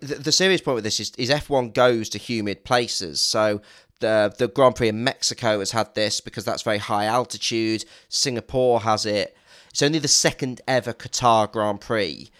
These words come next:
I'm imagining that that will be looked at. For the drivers to be affected as much as that, for one to retire, who knows? It might be unconnected with Logan, we don't know, but it doesn't look like it. I wonder if,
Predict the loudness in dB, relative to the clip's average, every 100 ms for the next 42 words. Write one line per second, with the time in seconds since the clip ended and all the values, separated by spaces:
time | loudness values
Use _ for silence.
0 | _ _ _ 2 4 4 -2 0 2 2
1 | 0 -4 -4 -8 -10 -14 -6 -6 -6 -8
2 | -6 -2 -4 -4 -8 -4 -4 -8 -10 -8
3 | 0 2 2 0 -6 -4 -4 -4 -8 -6
4 | -6 -4 -4 -6 -6 -8 -4 0 0 -2
5 | -4 -2 -2 -8 -8 -2 0 0 0 0
6 | -2 -2 2 2 2 -4 -4 -4 -4 -8
7 | -10 -10 -8 -8 -6 -4 -4 -4 -12 -12
8 | -14 -4 -4 -4 -6 -6 -8 -10 -10 -18
9 | -20 _ _ 0 0 2 0 0 -4 -4
10 | _